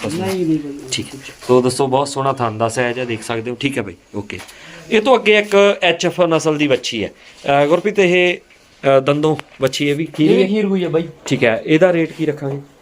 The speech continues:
Speaker 2: ਇਹਦਾ ਹੀ ਬਾਈ ਫੋਨ ਤੇ ਹੋ ਜਾਊਗਾ।
Speaker 1: ਦੰਦ ਪਹਿਲਾਂ ਦਿਖਾ ਦਿਓ।
Speaker 2: ਦੰਦ।
Speaker 1: ਸੋ ਦੋਸਤੋ, ਦੰਦ ਦਿਖਾ ਦਿੰਦੇ ਆ,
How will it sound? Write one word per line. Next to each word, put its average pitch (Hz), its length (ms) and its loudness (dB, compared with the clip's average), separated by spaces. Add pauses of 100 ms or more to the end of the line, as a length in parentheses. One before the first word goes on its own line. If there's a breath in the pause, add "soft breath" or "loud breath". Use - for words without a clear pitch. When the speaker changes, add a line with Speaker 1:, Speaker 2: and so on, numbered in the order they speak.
(220)
Speaker 2:
ਇਹਦਾ 202 160 4
ਹੀ 240 60 4
ਬਾਈ 240 180 2
ਫੋਨ 185 280 -4
ਤੇ 175 100 -4
ਹੋ 156 120 0
ਜਾਊਗਾ। 147 300 -4
Speaker 1:
ਦੰਦ 131 280 2
ਪਹਿਲਾਂ 117 280 -6
ਦਿਖਾ 101 160 -14
ਦਿਓ। 82 160 -12
Speaker 2:
ਦੰਦ। 143 180 -10
Speaker 1:
ਸੋ 143 300 -2
ਦੋਸਤੋ, 170 220 4
ਦੰਦ 156 260 2
ਦਿਖਾ 160 300 4
ਦਿੰਦੇ 156 200 2
ਆ, 165 220 0